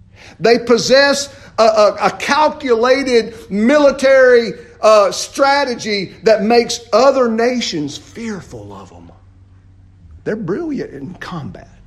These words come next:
They, they are educated in violence. They are masters of subjection. They know how to capture nations.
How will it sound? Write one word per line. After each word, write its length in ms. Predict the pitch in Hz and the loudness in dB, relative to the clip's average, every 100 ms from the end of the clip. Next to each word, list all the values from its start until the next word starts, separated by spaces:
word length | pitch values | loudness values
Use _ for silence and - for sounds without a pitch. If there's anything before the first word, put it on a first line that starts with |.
| - - - - - | -20 -20 -20 -20 -6
They, 140 | 151 | -4
they 340 | 151 160 180 175 | -4 -2 -2 -2
are 240 | 151 151 - | -6 -6 -2
educated 720 | 262 285 277 - 233 226 208 | -4 -2 -10 -6 -6 -6 -10
in 160 | 156 123 | -10 -10
violence. 920 | 101 120 143 107 87 _ - - - _ _ _ _ _ _ _ - - - - - - | -12 -14 -14 -18 -20 _ -18 -18 -20 _ _ _ _ _ _ _ -20 -20 -20 -20 -20 0
They 160 | 214 214 | 2 4
are 160 | 185 | 2
masters 1160 | 180 185 247 285 285 - - 156 135 147 151 - - - - - - | 0 -4 0 0 0 -4 -2 -2 0 -4 -6 -14 -20 -20 -20 -20 0
of 240 | 185 185 | 2 2
subjection. 1160 | - - 175 139 135 151 165 - - - - - - - _ _ _ _ _ _ _ _ _ _ _ | -2 -2 -2 -4 -2 -2 -2 -4 -6 -6 -8 -20 -20 -20 _ _ _ _ _ _ _ _ _ _ _
They 160 | 165 160 | 0 0
know 360 | 156 185 233 220 | 2 0 0 -2
how 680 | - 190 165 123 69 58 - _ _ _ _ _ _ _ - | -8 -6 -6 -8 -12 -18 -20 _ _ _ _ _ _ _ -14
to 100 | 151 | -14
capture 880 | 156 - 196 156 - - 113 85 - _ _ | -12 -8 -8 -8 -14 -16 -16 -18 -20 _ _
nations. 840 | 123 113 104 - 58 _ - - | -14 -14 -14 -18 -20 _ -20 -20